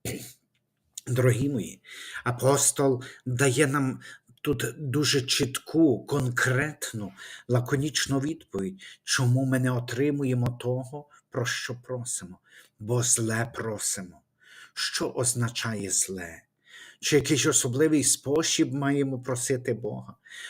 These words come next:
Особливі молитви промовляти? Чи якісь особливі практики при цьому здійснювати? Та, звичайно, що ні. Бог дуже простий і доступний.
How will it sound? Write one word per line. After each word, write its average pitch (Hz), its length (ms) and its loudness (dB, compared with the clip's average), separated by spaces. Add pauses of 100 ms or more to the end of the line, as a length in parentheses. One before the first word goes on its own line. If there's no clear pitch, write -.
(120)
Особливі 147 520 6
молитви 131 640 2
промовляти? 131 1000 -6 (520)
Чи - 160 4
якісь 131 480 2 (240)
особливі 135 580 6
практики 131 880 0
при 123 240 -4
цьому 131 340 -2
здійснювати? - 920 -10 (160)
Та, 120 140 -2
звичайно, 127 760 -2
що - 340 -4
ні. 143 380 -10 (600)
Бог 131 380 2
дуже 143 340 2
простий 135 680 -2
і - 260 -6
доступний. 90 1000 -4